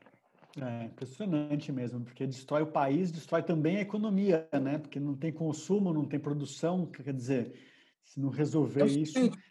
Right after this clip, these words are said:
Speaker 2: é um suicídio, é um suicídio.
Speaker 1: É.
Speaker 2: E o Brasil tá, infelizmente, nesse caminho, a, a não ser que a gente se mobilize e fazendo a co-, a,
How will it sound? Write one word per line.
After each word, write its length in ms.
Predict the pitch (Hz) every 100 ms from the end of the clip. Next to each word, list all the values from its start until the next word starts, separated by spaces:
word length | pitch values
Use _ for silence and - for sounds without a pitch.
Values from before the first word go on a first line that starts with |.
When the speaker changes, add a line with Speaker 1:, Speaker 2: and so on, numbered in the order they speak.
| _
Speaker 2:
é 80 | 185
um 80 | 196
suicídio, 600 | 254 233 240 208 143 143
é 60 |
um 40 | 160
suicídio. 600 | - 220 - 196 143 143 - _ _ _ _ _ _ _ _ _ 143
Speaker 1:
É. 380 | 120 113 - 175
Speaker 2:
E 60 |
o 40 | 180
Brasil 420 | 190 147 220 220
tá, 200 | 196 196
infelizmente, 680 | 202 220 196 175 190 208
nesse 180 | 202 190
caminho, 500 | - 180 208 214 208 -
a, 100 | 226
a 40 |
não 160 | 247 240
ser 320 | - 214 214
que 80 | 233
a 80 |
gente 340 | 170 190 190 190
se 240 | - 202
mobilize 800 | 196 208 202 180 190 190 214 214 - _ _ _ _
e 100 | 180
fazendo 1200 | - 196 170 165 185 185 196 185 180 165 160 156 151
a 120 | 156
co-, 220 | - 165
a, 680 | 170 175 80 76 - 156